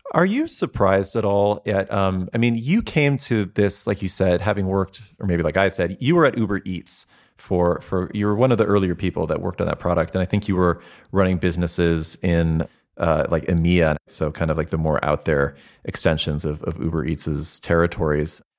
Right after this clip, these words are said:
The kind of more ideological and cause-based approach that a lot of tech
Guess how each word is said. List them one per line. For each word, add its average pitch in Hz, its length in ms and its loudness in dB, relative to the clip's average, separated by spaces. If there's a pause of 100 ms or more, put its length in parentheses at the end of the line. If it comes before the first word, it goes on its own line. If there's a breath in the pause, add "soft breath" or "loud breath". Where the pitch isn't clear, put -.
The 127 180 2
kind 165 200 4
of 151 80 4
more 117 340 4
ideological 92 840 2
and 82 180 -4
cause-based 85 1160 -2
approach 95 560 0
that 90 140 2
a 90 40 0
lot 87 240 2
of 85 440 -2
tech - 380 -4